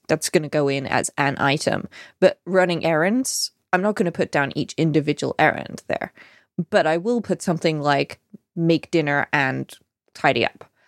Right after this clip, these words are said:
Um, because that reminds me, hey, okay, you were gonna make dinner in this time slot because you've got half an hour here where you, you know, need to make and eat dinner. But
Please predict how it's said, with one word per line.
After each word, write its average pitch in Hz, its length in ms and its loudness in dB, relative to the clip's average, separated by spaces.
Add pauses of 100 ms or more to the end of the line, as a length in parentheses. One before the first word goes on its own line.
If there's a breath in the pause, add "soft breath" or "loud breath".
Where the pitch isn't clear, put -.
(260)
Um, 160 300 0
because 165 380 -2
that 170 160 2
reminds 180 420 0
me, 151 140 0
hey, 156 340 0
okay, 147 180 -2
you 139 200 0
were 143 60 -6
gonna 202 180 0
make 190 240 -2
dinner 170 240 2
in 143 100 -4
this 156 160 0
time 143 240 0
slot - 240 0
because - 320 -4
you've 139 80 -6
got - 160 2
half 147 180 0
an 190 120 2
hour 143 120 2
here 147 220 0
where 143 120 -2
you, 139 180 -4 (180)
you 147 100 0
know, 123 140 -2
need 139 200 -6
to 139 100 -4 (160)
make 135 240 -2
and 135 80 -2
eat 123 100 -4
dinner. 139 300 2 (320 loud breath)
But 185 240 4